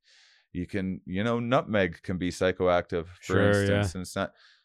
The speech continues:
Speaker 1: a-, and, and it's, so it's also, it's not regulated, and
Speaker 2: Right.
Speaker 1: it's n-, also not the sort of thing that you wanna just be, like, taking a chance at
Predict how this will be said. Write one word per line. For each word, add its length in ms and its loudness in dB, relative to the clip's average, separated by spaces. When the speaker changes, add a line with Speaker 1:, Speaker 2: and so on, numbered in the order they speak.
Speaker 1:
a-, 240 2
and, 220 -2
and 220 0
it's, 280 -4
so 260 4
it's 200 2
also, 440 6
it's 200 -2
not 280 4
regulated, 1000 2
and 380 -2
Speaker 2:
Right. 120 2
Speaker 1:
it's 200 -2
n-, 140 -6
also 280 2
not 300 0
the 80 0
sort 320 0
of 100 0
thing 300 -2
that 140 -2
you 100 -2
wanna 240 0
just 260 -2
be, 160 2
like, 260 0
taking 300 -4
a 60 -4
chance 460 -4
at 200 2